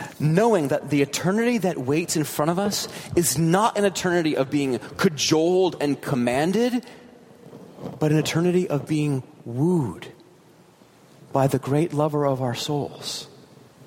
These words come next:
He will gird himself and serve his servants. This is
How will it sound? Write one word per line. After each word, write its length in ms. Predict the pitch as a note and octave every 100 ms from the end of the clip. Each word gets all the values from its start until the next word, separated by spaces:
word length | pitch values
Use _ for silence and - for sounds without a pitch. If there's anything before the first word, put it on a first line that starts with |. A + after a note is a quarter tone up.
| - - - - - - - - - -
He 460 | - - F#3+ G#3 G3
will 280 | D#3+ D#3 - - - - -
gird 240 | E3+ F3 E3
himself 840 | E3 - - F#3+ - - - - - _ - _ _ - - - - -
and 180 | C3+ C3+
serve 520 | - D3+ D#3 D3 - -
his 200 | D#3 C#3+
servants. 800 | - F3+ E3+ G2 - - - - - - - - _ _ - - - - - - - - - - - - - - - - - - - - - - - - - - - - - -
This 180 | C#3+ -
is 160 | C3